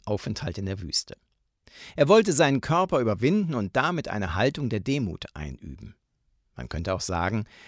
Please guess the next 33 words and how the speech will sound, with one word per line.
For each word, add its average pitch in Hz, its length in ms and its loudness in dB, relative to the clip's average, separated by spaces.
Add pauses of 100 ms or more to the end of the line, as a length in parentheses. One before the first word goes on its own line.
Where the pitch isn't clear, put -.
(160)
es - 120 0
ist 135 160 0
das 135 120 0
Bemühen, 131 480 4
den 104 220 0
eigenen 143 440 2
Willen, 107 320 -2 (380)
ja 117 120 2
die 117 260 4 (160)
eigenen 143 580 2 (100)
menschlichen 127 540 0
Schwächen - 480 -4
und 90 140 -4
Leidenschaften - 800 -2
zu - 180 2
durchbrechen. - 600 -8 (920)
Durch 160 140 4
den 165 160 4
Blick 208 240 2
nach 143 280 2
innen 208 380 4
wird 156 320 2
eine 113 180 4
neue 123 280 4
Sicht 113 240 -2
auf 104 80 -4
das - 220 0
Leben 82 340 -2
gewonnen, 73 440 -8
soweit 98 580 0
jedenfalls 107 640 -2
die 147 140 -6
Theorie. 107 600 -6